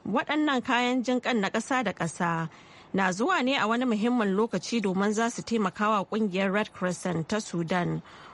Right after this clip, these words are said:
wajen tallafawa mutanen da rikicin ya ritsa da su da kuma ambaliyar ruwa da ake hasashe wadda ke yawan faruwa a ƙasar. To, kuna sauraron labaran ne daga nan sashen Hausa na muryar Amurka a birnin Washington D C.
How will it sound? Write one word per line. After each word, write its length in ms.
wajen 340
tallafawa 640
mutanen 480
da 80
rikicin 500
ya 100
ritsa 320
da 100
su 260
da 120
kuma 220
ambaliyar 640
ruwa 260
da 100
ake 260
hasashe 760
wadda 240
ke 200
yawan 300
faruwa 500
a 40
ƙasar. 540
To, 120
kuna 300
sauraron 640
labaran 520
ne 160
daga 200
nan 160
sashen 400
Hausa 320
na 100
muryar 340
Amurka 680
a 40
birnin 420
Washington 640
D 180
C. 240